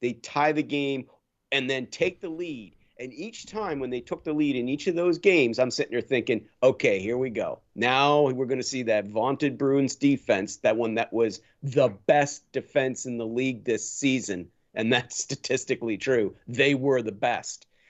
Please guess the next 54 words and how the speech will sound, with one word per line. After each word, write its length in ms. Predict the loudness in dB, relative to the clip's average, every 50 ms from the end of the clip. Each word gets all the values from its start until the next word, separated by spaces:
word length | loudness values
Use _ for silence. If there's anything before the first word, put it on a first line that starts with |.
| _ _ _ _ _ _ _ _ _
And 160 | -4 -2 -2
it's 160 | -2 -2 0
like, 220 | 2 2 2 2 0
here 200 | 0 2 4 4
they 140 | 6 4 4
come. 420 | 4 2 2 2 0 -4 -6 -8
You 140 | -8 -6 -4
know, 240 | -2 -2 -2 -2 -2
they 160 | -2 -4 -4
got 260 | 0 0 0 0 0
their 140 | 0 2 4
offense 480 | 4 4 4 2 0 -2 -2 -2 -2 -2
working. 460 | 0 0 0 2 0 0 0 -2 -4 -8 _ _ -2
They 100 | -2 0
got 280 | 4 4 4 4 2 2
the 80 | 0
lead. 420 | 0 2 0 0 0 -2 -2 -6 _ _
And 200 | -8 -6 -4 -2
now 180 | 0 2 2 2
they're 140 | 2 2 2
gonna 120 | 2 0
do 220 | 0 0 -2 -2
just 260 | -2 -2 -4 -4 2 2
like 160 | 2 4 4
they 120 | 4 2 2
did 320 | 4 6 6 6 6 4
to 140 | 2 0 2
all 240 | 4 4 4 4 4
the 140 | 4 4 4
other 120 | 2 2
teams 320 | -2 -2 -4 -4 -4 -6 -6
throughout 300 | -2 0 0 0 0 -2
the 60 | -8
season. 420 | -6 -4 -4 -4 -4 -4 -2 -2
They're 140 | 0 0 0
just 180 | -2 -4 -4 -2
gonna 140 | -4 -2
squeeze 480 | 0 -2 -2 -2 0 2 2 2 2 2
the 80 | 2 4
life 280 | 4 4 4 4 2
out 100 | 2 2
of 40 | 2
them 140 | 0 0 0
now 180 | 0 0 -2
with 140 | -2 -4 -4
their 100 | -4 -4
defense. 400 | -4 -6 -6 0 0 0 0 0
They're 100 | -2 -2
not 140 | -2 0 0
gonna 140 | 0 0 0
give 100 | 0 -2
the 60 | -4
Panthers 480 | -6 -2 -2 -2 0 0 -4 -6 -8 -10 -18 _ _
anything. 400 | -2 0 0 0 0 -2 -4 -4